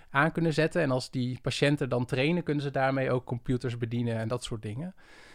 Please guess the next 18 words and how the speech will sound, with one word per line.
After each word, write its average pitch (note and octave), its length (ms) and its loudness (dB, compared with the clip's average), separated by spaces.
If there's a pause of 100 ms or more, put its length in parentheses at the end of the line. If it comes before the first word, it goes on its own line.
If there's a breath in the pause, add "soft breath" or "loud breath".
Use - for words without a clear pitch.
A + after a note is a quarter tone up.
(260 loud breath)
Ehm, A#2 480 0
dus B2 120 -4
dat D3 140 0
zijn, D3+ 320 4
en C#3+ 400 2
dan D3 200 10
zit D3+ 140 6
ik E3+ 100 6
alweer C3+ 260 6
te - 100 -6
denken B2+ 200 0
van, D3 100 0
"Hey, E3 160 6
dat B2 120 2
is - 60 -6
een B2+ 100 4
nieuwe C3 260 4
techniek." D3 600 0